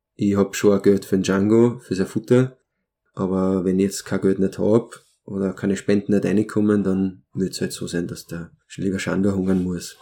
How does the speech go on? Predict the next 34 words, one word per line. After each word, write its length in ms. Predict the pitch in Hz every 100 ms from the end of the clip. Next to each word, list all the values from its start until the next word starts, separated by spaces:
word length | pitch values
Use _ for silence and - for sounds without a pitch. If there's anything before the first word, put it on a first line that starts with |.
| -
Aber 140 | 92
der 120 | 95
Django 340 | - 92 95 101
ist 120 | 98
auf 100 | 92
jeden 180 | 95 98
Fall 140 | 98
versorgt 480 | 92 - 110 - -
mit, 320 | 101 - -
mit 160 | 101 101
Futter. 460 | - - 107 104 - _ -
Das 260 | 101 -
hat 160 | 98 -
er, 380 | 101 98 95 - _ _ _ _ _
ich 60 | -
mein, 200 | 95 98
ich 160 | - -
kann 180 | 101
ihm 120 | 104 104
jetzt 160 | -
nicht 120 | 107
freilassen 640 | - - 92 95 95 - 98
und 320 | 95 92 82
dass 120 | 90
er 80 | 95
sich 160 | 90 98
an 280 | 90 82 -
irgendwas 380 | 98 95 95 -
jagen 300 | 95 101 113
soll, 400 | 113 123 131 -
ja, 300 | 98 101 98 - - -
aber 520 | 98 95 95 92 -
so 160 | - 95
gesehen 560 | 101 - 101 101 95